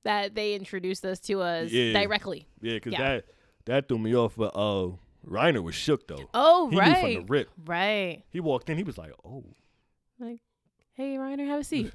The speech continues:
Speaker 2: <laughs>
Speaker 1: Sit down. Let's talk."
Speaker 2: Eren Yeager. <laughs> Like, he was shook.
Speaker 1: Been a while.
Speaker 2: <laughs> And Falcon was like, "Oh, I thought y'all was cool. What?"
Speaker 1: Right, right.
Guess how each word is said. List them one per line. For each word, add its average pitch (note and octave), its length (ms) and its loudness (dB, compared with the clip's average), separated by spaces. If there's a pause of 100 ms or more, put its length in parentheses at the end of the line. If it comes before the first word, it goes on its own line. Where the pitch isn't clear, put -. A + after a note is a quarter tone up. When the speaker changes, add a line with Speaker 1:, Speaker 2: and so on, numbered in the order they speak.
Speaker 2:
<laughs> - 100 -20
Speaker 1:
Sit - 180 -8
down. F#3+ 260 -2
Let's E3+ 100 -8
talk." F#3+ 280 -2 (920)
Speaker 2:
Eren A#2 440 -6
Yeager. A#2+ 500 -4 (260)
<laughs> - 0 -
Like, B3 560 4
he G#3+ 220 -2
was D#3 240 -6
shook. - 140 0
Speaker 1:
Been B3+ 160 4
a A3+ 80 2
while. D#3 340 -2 (400)
Speaker 2:
<laughs> - 340 -14
And D#3+ 140 -2
Falcon C#4 380 2
was C4+ 100 -2
like, B3+ 180 -2
"Oh, D4+ 160 4
I - 80 0
thought B4+ 140 2
y'all C#5 140 2
was C#5 100 -6
cool. C#5+ 380 4
What?" F#4 80 10
Speaker 1:
Right, E4+ 340 8
right. E4+ 200 6